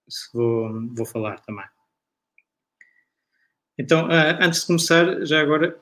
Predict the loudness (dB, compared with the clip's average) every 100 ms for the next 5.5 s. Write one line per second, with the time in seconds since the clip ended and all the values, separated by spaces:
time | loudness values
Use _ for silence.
0 | _ 0 4 4 4 4 2 -2 -6 -12
1 | _ _ _ _ _ _ _ _ -18 -6
2 | 0 4 4 2 -2 -6 -10 -6 0 0
3 | 0 -6 -18 _ -2 2 4 4 2 0
4 | -2 -4 -10 -20 -20 -20 -20 _ -8 -4
5 | -2 -2 -4 -6 -10